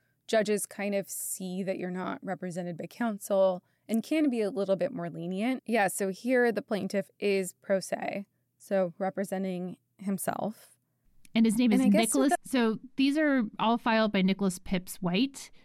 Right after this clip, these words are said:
Speaker 2: who apparently owns the Hollywood Land Development Company.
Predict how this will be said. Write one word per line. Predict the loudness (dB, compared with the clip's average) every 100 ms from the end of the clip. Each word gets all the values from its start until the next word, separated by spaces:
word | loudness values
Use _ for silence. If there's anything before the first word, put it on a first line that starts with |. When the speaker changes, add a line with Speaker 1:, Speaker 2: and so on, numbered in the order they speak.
| -20 -8 0
Speaker 2:
who | 4 4 4
apparently | 0 0 2 2 0
owns | 2 4 4 4
the | 0
Hollywood | 2 4 4 2 2
Land | 2
Development | 2 2 0 0
Company. | 2 2 4 4 6